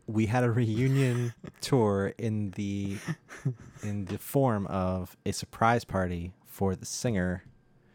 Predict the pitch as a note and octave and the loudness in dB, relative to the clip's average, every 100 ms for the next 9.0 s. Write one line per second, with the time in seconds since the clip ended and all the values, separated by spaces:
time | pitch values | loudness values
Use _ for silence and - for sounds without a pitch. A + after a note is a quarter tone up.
0 | _ - - G2+ F#2 A2+ F#2+ - - - | _ -14 -4 -2 0 0 0 -4 -6 -10
1 | _ A#2 D3 E3+ C#3 G#2 G2 - - - | _ -14 -10 -10 -10 -12 -18 -20 -18 -4
2 | G#2 F#2 G2+ A2+ G2 F#2+ F#2+ G#2+ D#3+ - | -4 -2 -2 0 2 2 2 0 0 -4
3 | - _ - _ _ - B2 B2+ - G2 | -12 _ -20 _ _ 2 4 4 2 -4
4 | C2+ - A2 - A#2 A#2 _ _ _ _ | -4 -4 -2 0 -2 -2 _ _ _ _
5 | - A2 - D#3+ E3 G3 - - - - | -8 -6 -4 -2 -2 -2 -10 -18 -16 -4
6 | B2+ - F#3+ F2+ G#2+ G#2 G2+ F2+ - - | 0 2 2 2 0 -2 -2 -8 -10 2
7 | B2+ A#2+ G2 - - - - - - - | 4 6 4 -2 -8 -10 -16 -20 -20 -20
8 | - - - - - C#3 G#2+ - - - | -20 -20 -20 -12 0 2 2 -2 -8 -10